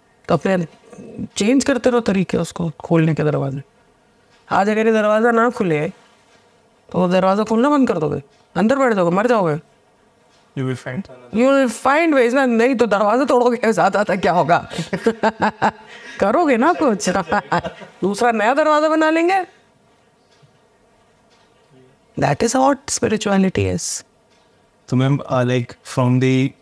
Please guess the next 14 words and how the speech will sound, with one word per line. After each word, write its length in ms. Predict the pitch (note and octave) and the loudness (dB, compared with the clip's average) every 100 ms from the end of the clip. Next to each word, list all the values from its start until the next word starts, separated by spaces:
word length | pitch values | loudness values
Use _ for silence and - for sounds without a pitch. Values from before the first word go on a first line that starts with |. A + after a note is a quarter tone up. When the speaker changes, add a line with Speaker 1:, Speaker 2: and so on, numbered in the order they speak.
| - | -4
Speaker 2:
like, 500 | B2+ - - - - | -2 -4 -16 -10 -2
from 140 | B2+ | 2
the 180 | C3+ B2+ | 2 4
younger 340 | B2 B2+ A#2+ | 2 2 0
age, 360 | A#2 - - - | -2 -8 -8 -2
we 180 | B2+ - | 0 0
should 220 | B2+ - | -2 0
start 320 | B2+ B2+ - | -2 -2 -4
spirituality। 540 | - C3 C3+ B2+ B2 C#3 _ _ _ _ _ _ _ _ _ _ C3 | -4 -2 -2 -2 -4 -6 _ _ _ _ _ _ _ _ _ _ -2
Like, 100 | C3 | 0
पेरेंट्स 340 | C#3 B2+ C3+ - | 2 2 2 2
को 180 | C#3 | 0
बताना 400 | B2+ B2 A#2+ B2+ | 0 0 0 0
चाहिए 280 | C3 B2+ B2 | 0 -2 -4